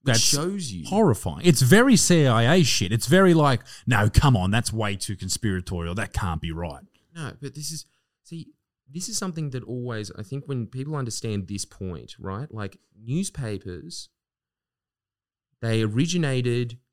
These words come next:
Speaker 1: in China five thousand years ago because the Chinese empire had expanded so much that they couldn't reach the outer provinces anymore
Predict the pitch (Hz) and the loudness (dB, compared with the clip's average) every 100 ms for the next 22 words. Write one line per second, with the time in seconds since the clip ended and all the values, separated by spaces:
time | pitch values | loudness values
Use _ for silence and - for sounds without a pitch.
0 | _ 107 95 95 - 117 127 147 165 180 | _ -6 -4 -4 -4 -4 -2 -2 -2 -6
1 | - _ 117 131 135 127 107 95 95 90 | -14 _ -6 -6 -4 -6 -6 -6 -8 -6
2 | 92 90 92 92 92 147 190 _ _ _ | -6 -6 -8 -8 -8 -12 -18 _ _ _
3 | _ _ _ _ 110 113 104 95 92 - | _ _ _ _ -16 -8 -4 -2 -4 -4
4 | 101 - 120 127 117 98 101 98 101 98 | -6 -4 -4 -2 -2 -2 -4 -6 -4 -6
5 | 98 95 92 - - 92 87 - 107 95 | -6 -6 -8 -10 -10 -10 -8 -8 -8 -6
6 | 90 87 - 90 90 - 104 101 95 92 | -8 -10 -12 -12 -12 -8 -6 -6 -6 -8
7 | 87 98 - 87 85 - - 92 95 92 | -8 -12 -10 -10 -10 -12 -8 -8 -8 -8
8 | 85 87 82 78 76 | -8 -8 -8 -10 -14